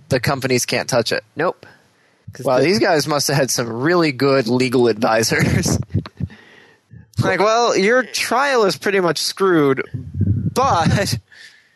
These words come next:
Speaker 1: here's how you can get around it."
Speaker 2: Yeah. So there's going to be the, uh, the appeal of the main trial is gonna happen this summer. The guys are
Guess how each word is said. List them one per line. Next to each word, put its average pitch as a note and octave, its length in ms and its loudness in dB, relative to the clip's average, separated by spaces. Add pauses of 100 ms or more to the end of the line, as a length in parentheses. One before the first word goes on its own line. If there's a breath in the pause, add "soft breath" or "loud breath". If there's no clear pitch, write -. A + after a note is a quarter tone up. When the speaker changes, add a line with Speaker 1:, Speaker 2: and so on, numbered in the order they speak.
(200 loud breath)
Speaker 1:
here's F4 280 0
how - 60 0
you G#3+ 120 2
can F3 140 -4
get D#3 140 0
around B2 320 0
it." - 100 -8 (160)
Speaker 2:
Yeah. A#2 220 0 (400 soft breath)
So C#3+ 400 0
there's D3 340 0
going D#3 220 0
to D3 80 -2
be C3+ 180 0
the, B2 320 0
uh, A2+ 240 0 (300)
the D3 160 0
appeal F#3+ 500 0
of D3+ 60 2
the C#3+ 80 2
main D3+ 320 -2
trial B2+ 340 0
is B2 80 -2
gonna B2+ 200 -4
happen B2 340 -4
this B2+ 160 -2
summer. A2 480 -4 (140)
The C3+ 160 -2
guys C#3 420 -2
are C3+ 240 0